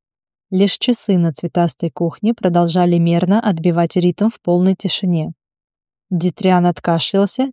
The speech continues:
чуть не поперхнувшись чаем. Его жена кинула на него взволнованный взгляд. Эрден слишком громко поставил чашку с чаем на стол. Калеб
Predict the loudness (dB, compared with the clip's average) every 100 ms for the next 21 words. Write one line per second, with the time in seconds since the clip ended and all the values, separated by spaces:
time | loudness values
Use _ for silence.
0 | -6 -6 -2 -2 -2 -4 0 0 0 0
1 | -4 -2 -2 -2 -6 -10 _ _ _ _
2 | -4 0 0 0 2 0 0 -2 -2 -2
3 | 0 2 2 4 4 2 -2 -2 -2 -2
4 | -2 0 0 0 -2 -4 -4 -6 _ _
5 | _ _ _ _ _ _ _ -2 2 2
6 | 0 0 -2 -2 -2 0 0 0 -2 -2
7 | -4 -2 0 0 0 -4 -4 -6 -6 -2
8 | 0 0 -2 -6 -6 -2 -2 -4 _ _
9 | _ _ -2 2 2 0